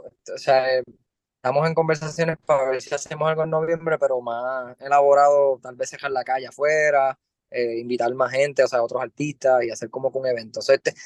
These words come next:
realmente ahora mismo estoy enfocado en hacer eventos y en tocar en los eventos que me llamen para, para ya también reforzar esa parte de, de, de la tarima, porque es, es, ese es mi fuerte realmente. O sea, me, a mí la tarima es lo que me encanta y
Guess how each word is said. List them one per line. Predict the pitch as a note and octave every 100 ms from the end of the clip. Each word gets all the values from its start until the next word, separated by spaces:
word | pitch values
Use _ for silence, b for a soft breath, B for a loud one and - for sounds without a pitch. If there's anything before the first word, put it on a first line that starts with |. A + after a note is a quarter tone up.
| B -
realmente | D3 D#3+ F#3
ahora | F#3 F#3+
mismo | G3
estoy | F#3 F#3
enfocado | F3 F3+ F#3+
en | D#3+
hacer | C3+ C#3+
eventos | D#3+ E3+ E3 C#3+
y | C#3
en | B2+
tocar | B2 B2
en | D3
los | D#3
eventos | D3+ -
que | D#3
me | D3
llamen | D#3 D#3+ D3+ _ _ _ _ -
para, | C3 B2+ B2 B2 A#2+ A#2 A2+ _ _ _ _
para | C3 C3
ya | C3+
también | C3+ D#3 E3
reforzar | E3 D#3+ D3 C#3+
esa | C#3+ D3
parte | C#3+ - C#3+
de, | C#3 C3+ B2+
de, | A#2+ A#2 A#2
de | B2
la | B2+
tarima, | B2 B2 C#3 C3+
porque | A#2 A2+
es, | A2+ -
es, | B2 - _
ese | - - D3+
es |
mi | D#3
fuerte | C#3 C#3+ D3+ C#3
realmente. | B2+ B2 C3+ A#2+
O |
sea, | B2
me, | A#2 B2 B2+ -
a |
mí | A#2
la | B2+ C#3+
tarima | D3 D3+ D3
es |
lo | C#3
que | C3
me | B2
encanta | A2 C3 C3+ A#2 A2+
y | A2+ A2+